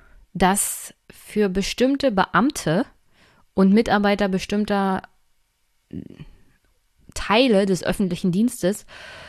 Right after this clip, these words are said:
so eine Art Sonderzahlung eingeführt wird, wenn sie doch bitte noch ein paar Monate dranhängen. Also wenn sie nicht in Rente gehen. Ich rede noch nicht mal von vorzeitig in Rente gehen, sondern ganz Otto normal in Rente gehen.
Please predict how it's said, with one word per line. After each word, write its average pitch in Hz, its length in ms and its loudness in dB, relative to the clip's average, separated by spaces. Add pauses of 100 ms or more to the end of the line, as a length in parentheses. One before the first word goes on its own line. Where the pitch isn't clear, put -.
(100)
so - 160 -2
eine 202 240 4
Art 196 480 2
Sonderzahlung 214 920 2
eingeführt 214 540 -6
wird, 214 200 -4
wenn 196 120 -2
sie 202 120 -4
doch 208 100 0
bitte - 220 -4
noch 185 160 0
ein 180 60 -2
paar 180 140 -2
Monate 180 380 0
dranhängen. 160 540 -2 (640)
Also 160 320 -2
wenn 170 160 0
sie 170 120 0
nicht 185 340 -2
in 165 180 -2
Rente 160 380 -2
gehen. 127 240 -8 (800)
Ich - 200 -4
rede 220 160 4
noch 196 120 6
nicht 285 120 6
mal 330 100 4
von 285 160 0
vorzeitig 180 640 0
in 165 100 0
Rente 151 260 -2
gehen, 190 220 -2
sondern 165 420 -2 (720)
ganz 180 340 -2
Otto 202 220 0
normal 180 580 0
in 151 160 -2
Rente 139 300 -8
gehen. - 240 -14